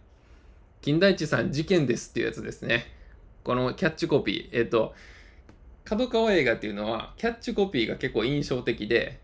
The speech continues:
えー、毎回毎回出る映画にこうこだわったキャッチコピーがついてるわけですよ。それ有名になるんですね、毎回。で、えーと、「金田一さん事件です」っていうのが、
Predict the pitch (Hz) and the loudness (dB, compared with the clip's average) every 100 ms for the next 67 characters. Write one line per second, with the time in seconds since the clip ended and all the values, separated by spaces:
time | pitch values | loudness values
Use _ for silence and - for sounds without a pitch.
0 | - 120 117 147 190 196 220 135 143 156 | -8 -2 0 2 2 2 0 2 0 2
1 | 123 123 131 156 165 110 120 120 104 107 | 2 4 4 4 2 2 0 -2 -2 -6
2 | 107 143 143 160 170 107 - 135 - - | -4 0 2 2 0 -4 -4 -6 -6 -4
3 | 135 107 87 - - - 131 120 131 139 | -2 -2 -4 -10 -12 -6 -4 0 2 2
4 | 117 - - - 160 160 170 208 196 185 | 0 -6 -10 -4 0 2 6 6 8 6
5 | 131 101 107 - 135 139 98 104 95 87 | 4 2 -2 -2 0 2 0 0 -2 -2
6 | - - - - - - - 147 180 117 | -10 -20 -20 -20 -20 -18 -6 2 4 4
7 | 127 123 117 131 139 156 175 165 127 110 | 2 2 0 -2 0 4 2 2 -2 -2
8 | 131 147 170 127 107 - 104 98 98 117 | -2 0 2 2 -2 -2 -6 -4 0 0
9 | - | 0